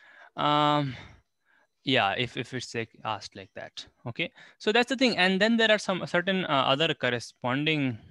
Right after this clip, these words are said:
like, obvious, uh, uh, you know, analogies of this. Like, I mean, if you have a small product of two sequences, again, both the pieces limit mu-,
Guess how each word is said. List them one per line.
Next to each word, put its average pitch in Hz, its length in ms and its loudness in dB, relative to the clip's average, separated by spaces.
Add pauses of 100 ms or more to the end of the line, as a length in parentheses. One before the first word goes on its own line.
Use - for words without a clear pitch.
(400)
like, 113 300 -6
obvious, 120 640 -4
uh, 110 180 -4 (640)
uh, 104 320 -8 (180)
you 110 60 -12
know, 110 140 -10
analogies 110 640 -6
of 104 140 -14
this. 123 260 -12
Like, 120 180 -6 (420)
I 120 40 -4
mean, 117 280 -2
if 120 240 -4
you 123 60 -4
have 117 180 0
a 113 120 -4
small 113 320 -4
product 123 420 -2
of 123 120 -8
two 123 140 -10
sequences, 117 1000 -6 (760)
again, 185 360 2
both 156 440 0
the 151 200 -4
pieces 156 540 -2
limit 143 380 -2
mu-, 135 140 0